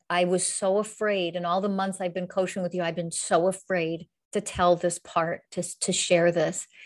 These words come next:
And he finally revealed this really deep, dark, ugly, you know, part of his life. And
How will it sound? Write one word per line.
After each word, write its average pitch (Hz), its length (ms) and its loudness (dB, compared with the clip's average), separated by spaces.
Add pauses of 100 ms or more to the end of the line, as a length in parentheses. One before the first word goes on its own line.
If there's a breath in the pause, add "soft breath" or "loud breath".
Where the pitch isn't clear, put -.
(360 loud breath)
And 180 100 4
he 175 80 4
finally 196 560 4
revealed 180 540 4
this 175 240 2
really 180 240 2
deep, 170 340 -2 (100)
dark, 160 560 -4
ugly, 165 680 0 (340 loud breath)
you 190 100 2
know, 160 120 0
part 175 300 0
of 151 60 -6
his 165 180 -6
life. 165 420 -6 (480 soft breath)
And 170 400 -2